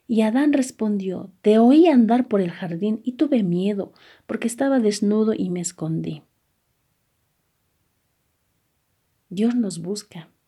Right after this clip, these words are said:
así como buscó a Adán y Eva, pero que ellos quisieron, se escondieron, resolvieron el problema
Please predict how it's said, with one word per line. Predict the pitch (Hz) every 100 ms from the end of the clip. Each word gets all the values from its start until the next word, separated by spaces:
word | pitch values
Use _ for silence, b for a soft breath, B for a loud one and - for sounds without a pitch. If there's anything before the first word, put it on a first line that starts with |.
| _ _ _
así | 165 - -
como | 196 180 165
buscó | 165 - 180
a | 165
Adán | 165 170
y | 175 180
Eva, | 196 _ _
pero | 180 170
que | -
ellos | 185 196
quisieron, | - 196 - 190 175
se | 196
escondieron, | - 214 196 233 320 262 165 160 _ _ _ _ _ _ _ _ _ _ _ _ _ _ _ -
resolvieron | 180 - 202 202 285 349
el | 254 208
problema | - 190 190 190 196 185